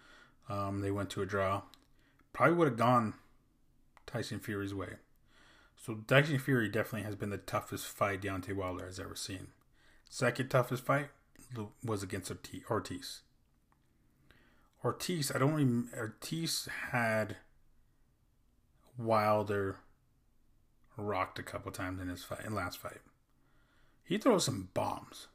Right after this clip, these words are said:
and this is a dangerous fight for Deontay Wilder to take. You guys could see an upset this weekend. Um, it's, yeah, it's, it's gonna be, I mean, you, if you can watch, watch. It's gonna be on pay-per-view. I,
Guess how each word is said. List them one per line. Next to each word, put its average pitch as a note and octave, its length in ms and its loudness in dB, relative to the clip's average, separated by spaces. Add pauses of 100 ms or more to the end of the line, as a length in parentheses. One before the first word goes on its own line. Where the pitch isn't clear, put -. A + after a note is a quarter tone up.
(280)
and C#3 100 2
this C#3+ 160 0
is C#3+ 60 2
a A#2+ 60 2
dangerous A2 480 0
fight G2+ 280 -2
for - 160 -8
Deontay F#2+ 360 -6
Wilder G2 400 -6
to - 120 -14
take. - 360 -18 (1080)
You C3+ 80 -4
guys C#3 180 4
could - 220 2
see A#2 180 0
an G#2 80 2
upset G2 340 -4
this - 180 -10
weekend. - 260 -12 (2000)
Um, G2+ 360 0 (920)
it's, A#2 220 -2
yeah, A2 180 -2
it's, - 180 -10 (200)
it's B2+ 120 -8
gonna C3 180 6
be, B2+ 120 8
I A#2+ 40 6
mean, A#2+ 520 4
you, B2 160 -2 (160)
if - 100 -6
you A2+ 80 -6
can A#2 160 -2
watch, D3 300 8
watch. - 340 0
It's - 100 -8
gonna C3+ 140 8
be D3 60 8
on A#2+ 120 8
pay-per-view. A2 520 2
I, G#2+ 160 -8